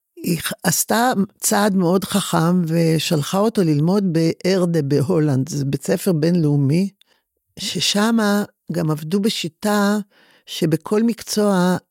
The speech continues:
את, אה, משיגה, מה שאת משיגה, זה לא כיתה. זה היה מאוד טוב לו. ואני הייתי כות-, מתכתבת איתו כל הזמן, ופעם אחת נסעתי לבקר,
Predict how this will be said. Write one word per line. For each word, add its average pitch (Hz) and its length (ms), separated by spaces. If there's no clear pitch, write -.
את, - 240
אה, 160 380
משיגה, 180 600
מה 175 140
שאת 190 220
משיגה, 160 440
זה 143 140
לא 175 260
כיתה. 156 360
זה 156 140
היה 170 100
מאוד 175 280
טוב 143 280
לו. 135 160
ואני 160 180
הייתי 208 200
כות-, - 240
מתכתבת 175 580
איתו 147 180
כל 147 200
הזמן, 135 600
ופעם 175 280
אחת 160 220
נסעתי 156 340
לבקר, 127 760